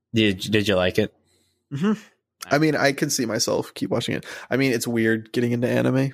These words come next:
Speaker 2: but, well, so I think I said it last week where the, the animators for One Punch are doing the Star Wars Visions anime, so.
Speaker 1: At one po-, at one of their short films, probably, yeah.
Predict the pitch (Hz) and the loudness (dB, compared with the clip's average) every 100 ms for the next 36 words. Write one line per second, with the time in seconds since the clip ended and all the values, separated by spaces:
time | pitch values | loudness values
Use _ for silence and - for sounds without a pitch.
0 | - - 73 - _ _ _ _ _ - | -6 -4 -2 -4 _ _ _ _ _ -20
1 | - - 143 151 135 - 135 123 - - | -20 -6 2 2 4 2 4 2 2 2
2 | 117 117 110 135 127 113 - 117 101 - | 2 2 0 -2 -2 0 0 0 0 -2
3 | 76 - - - 85 76 110 110 - _ | -2 -2 -8 -6 -4 -2 -2 -4 -6 _
4 | - 123 110 113 117 117 110 - 117 - | -4 0 2 2 2 2 2 0 -4 -4
5 | 107 110 - - - - - - 110 113 | -8 -6 -6 -6 -6 -8 -10 -6 -2 0
6 | 110 101 78 85 65 - _ _ _ _ | -2 -4 -4 -2 -4 -8 _ _ _ _
7 | _ _ _ _ - - 113 107 107 107 | _ _ _ _ -4 0 2 0 -2 -4
8 | 147 - - - - 90 120 - - - | -4 -6 -6 -6 -6 -4 -6 -6 -6 -4
9 | - 127 _ _ - 107 104 101 - 101 | -4 -6 _ _ -2 2 2 0 -2 -4
10 | 101 104 98 92 92 - 90 85 95 92 | 0 2 2 0 0 -4 -6 -6 -12 -12
11 | - 92 92 92 92 92 | -8 -8 -8 -8 -6 -4